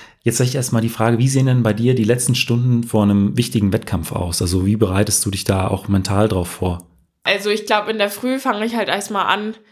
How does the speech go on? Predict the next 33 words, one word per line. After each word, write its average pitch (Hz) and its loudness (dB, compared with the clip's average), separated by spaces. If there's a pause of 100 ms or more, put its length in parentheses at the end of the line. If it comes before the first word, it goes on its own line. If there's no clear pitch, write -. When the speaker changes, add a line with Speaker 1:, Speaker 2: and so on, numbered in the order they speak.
(720)
Speaker 2:
äh, 196 2
ich 196 -6
glaub, 208 2
ich 208 -2
mach 196 -6
viel 190 -10
Rückengymnastik, 254 -4
genau. 180 -2
Also - -10
ich 220 -4
mach 214 -4
mich 208 -8
länger 254 0
warm, 254 2
weil 214 2
ich 220 -6
hab 226 -10
ein 202 -12
bisschen 214 -8
Rückenprobleme. 240 -2 (360)
Und 220 -4
dann 214 2
tut's - -8
mir 226 0
ganz 202 -2
gut, 220 -8
wenn 180 -2
ich 190 -8 (320)
erstmal 196 0
anfange, 196 0 (240)
meinen 185 -2
Rücken 208 0
aufzuwärmen, 175 -2